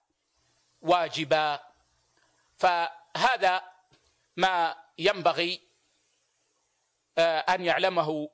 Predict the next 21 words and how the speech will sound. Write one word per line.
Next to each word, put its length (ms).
المؤمن، 640
وهذا 280
ما 180
أحببت 520
أن 120
أذكره 440
في 160
هذه 240
المحاضرة 720
تذكيرا 460
لنفسي 500
ولإخواني، 800
لعل 280
الله 180
عز 260
وجل 260
أن 160
يجعلنا 800
ممن 480
يعملون 520
بالطاعات 680